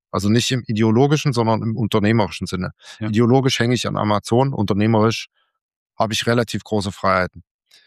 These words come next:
Speaker 1: Ähm, wenn du jetzt aber wirklich über längere Zeit weg bist, wird sich das natürlich schon bemerkbar machen.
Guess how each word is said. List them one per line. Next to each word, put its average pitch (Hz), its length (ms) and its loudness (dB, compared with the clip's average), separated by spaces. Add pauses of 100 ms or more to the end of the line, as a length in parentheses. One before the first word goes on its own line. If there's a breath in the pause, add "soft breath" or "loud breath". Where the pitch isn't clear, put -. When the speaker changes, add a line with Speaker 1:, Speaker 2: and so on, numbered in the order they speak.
(560 soft breath)
Speaker 1:
Ähm, 113 420 0
wenn 120 180 0
du 131 80 4
jetzt 123 160 0
aber 117 240 2
wirklich 120 240 0
über 117 140 0
längere 131 320 0
Zeit 123 320 -2
weg 120 240 -2
bist, - 340 -2
wird 110 240 0
sich 107 160 -2
das - 180 -8
natürlich 107 260 0
schon 107 200 0
bemerkbar 98 480 0
machen. 92 220 -6